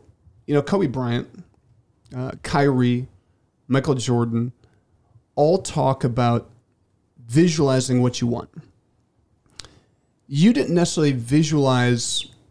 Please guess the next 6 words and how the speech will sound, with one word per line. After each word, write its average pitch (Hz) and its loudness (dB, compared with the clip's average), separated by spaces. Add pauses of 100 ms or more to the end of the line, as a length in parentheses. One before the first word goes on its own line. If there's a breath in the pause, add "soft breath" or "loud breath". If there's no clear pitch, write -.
(500)
y-, - -14 (840 loud breath)
you're - -4
surprised 202 0
by 151 4
your 135 4
success, 127 -2